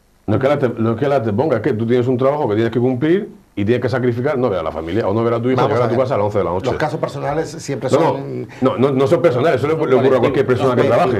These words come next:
Speaker 2: pero
Speaker 1: Si la mujer trabaja, le ocurre lo mismo.
Speaker 2: Claro,
Speaker 3: Claro,
Speaker 2: exactamente.
Speaker 3: normalmente
Speaker 1: Bien.
Speaker 3: tendrá
Speaker 1: Es que
Speaker 3: una
Speaker 1: hablemos de
Speaker 3: capacidad económica
Speaker 1: discriminación.
Speaker 3: que le permitirá,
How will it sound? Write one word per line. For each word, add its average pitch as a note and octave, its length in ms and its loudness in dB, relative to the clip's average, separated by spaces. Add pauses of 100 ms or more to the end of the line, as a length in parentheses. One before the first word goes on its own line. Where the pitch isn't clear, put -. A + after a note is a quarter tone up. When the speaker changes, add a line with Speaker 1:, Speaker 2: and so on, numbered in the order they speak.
Speaker 2:
pero - 140 -10
Speaker 1:
Si C3 60 4
la A#2+ 100 2
mujer A#2+ 280 -2
trabaja, F3+ 320 2
le E3 80 2
ocurre C#3 220 2
lo G2 100 -2
mismo. G2 280 -2
Speaker 2:
Claro, F#2+ 100 -12
Speaker 3:
Claro, F2 220 -16 (380)
Speaker 2:
exactamente. A#2 420 -6
Speaker 3:
normalmente A#2+ 400 0
Speaker 1:
Bien. - 200 0 (240)
Speaker 3:
tendrá A2 240 -2
Speaker 1:
Es B2+ 60 2
que B2+ 60 2
Speaker 3:
una - 80 4
Speaker 1:
hablemos G3+ 280 4
de G3+ 40 0
Speaker 3:
capacidad F#3 200 6
económica D#3 420 2
Speaker 1:
discriminación. E3+ 320 2
Speaker 3:
que B2+ 80 0
le B2 120 0
permitirá, A2 720 -2